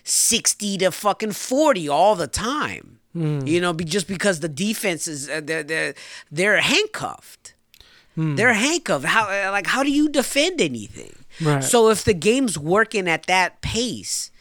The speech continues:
Speaker 1: and it's more lending towards, you know, the, the touchdowns and then the r-, the highlight reels, and once again,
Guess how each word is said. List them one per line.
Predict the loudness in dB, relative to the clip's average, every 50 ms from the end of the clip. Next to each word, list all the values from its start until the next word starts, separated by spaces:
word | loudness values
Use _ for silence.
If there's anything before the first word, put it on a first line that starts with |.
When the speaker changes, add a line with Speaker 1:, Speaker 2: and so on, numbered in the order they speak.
| -20 -20 -20 -20 -20 -20 -14 -4 -2
Speaker 1:
and | -2 0 0
it's | 0 -2 -4 -4 -2
more | 0 2 4 6 6 6 4
lending | 4 2 2 2 0 -2 -4 -4
towards, | -8 -4 -2 0 0 0 -2 -4 -6 -8 -10 -10
you | -8 -6 -6
know, | -4 -4 -6 -6
the, | -6 -8 -8 -8 -8 -10 -12
the | -14 -16 -12
touchdowns | -6 -4 -4 -2 -2 -4 -4 -2 -2 -2 0 0 0 -2 -2 -4 -4 -6 -6 -8 -8 -10 -10
and | -12 -12 -12 -14
then | -14 -14 -14 -14
the | -12 -12
r-, | -12 -12 -14 -12 -10 -10 -8 -8
the | -10 -10 -10 -10 -8
highlight | -2 0 2 2 4 4 2 0 0 -2 -4
reels, | -4 -4 -4 -2 -2 -2 -2 -4 -4 -6 -8 -10 -12 -14 -16 -16 -10 -6
and | -4 -4 -4 -4 -4 -4
once | -4 -4 -4 -4
again, | -4 0 2 2 2 0 -2 -6